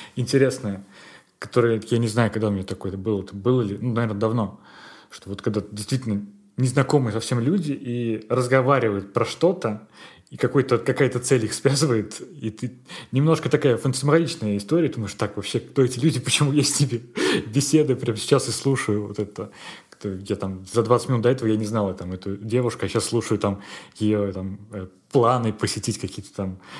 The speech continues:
<laughs> Европу после карантина, <laughs> да, куда, где она ни разу не была. Э, ну да, там каждый из нас сказал что-то вот, пару слов про себя. Ну, кто-то, кто может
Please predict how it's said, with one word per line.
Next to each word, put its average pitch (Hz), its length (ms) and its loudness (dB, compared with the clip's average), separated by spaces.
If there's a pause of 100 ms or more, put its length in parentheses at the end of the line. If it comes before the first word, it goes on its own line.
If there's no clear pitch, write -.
<laughs> - 260 -12
Европу 113 600 2
после 101 520 -2
карантина, 107 600 0
<laughs> 104 40 2
да, 127 60 4 (1040)
куда, 104 160 -2
где 104 180 2
она 101 120 0
ни 101 80 2
разу 104 260 0
не 107 60 0
была. 104 320 0 (1120)
Э, 131 320 2 (520)
ну 165 120 4
да, 185 100 8
там 139 140 2
каждый 170 360 6
из 123 100 2
нас 135 380 0 (640)
сказал 143 500 2
что-то - 300 -4
вот, 101 280 -6 (320)
пару 117 220 2
слов 117 300 -2
про 107 80 0
себя. 127 520 0
Ну, 110 80 -8
кто-то, 110 300 -2
кто - 280 -2
может 104 280 0